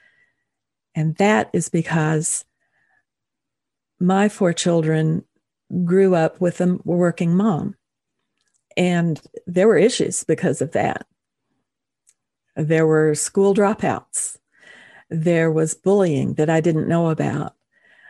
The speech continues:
There was, there was a lot that I didn't know about what was going on with my children while I was working for somebody else to put shoes on their feet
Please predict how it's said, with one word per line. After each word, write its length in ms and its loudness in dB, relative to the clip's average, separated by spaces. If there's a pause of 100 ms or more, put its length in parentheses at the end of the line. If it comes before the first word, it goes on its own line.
(260)
There 180 2
was, 480 -2
there 240 0
was 180 0
a 60 0
lot 680 -2
that 160 0
I 120 2
didn't 340 0
know 400 -2
about 280 -2
what 200 0
was 120 -2
going 280 0
on 160 0
with 200 -4
my 200 0
children 560 -2
while 240 -2
I 180 0
was 300 0
working 560 -2
for 160 -6
somebody 460 0
else 340 -4
to 160 -4
put 320 -4 (240)
shoes 320 0
on 160 0
their 160 -2
feet 400 -6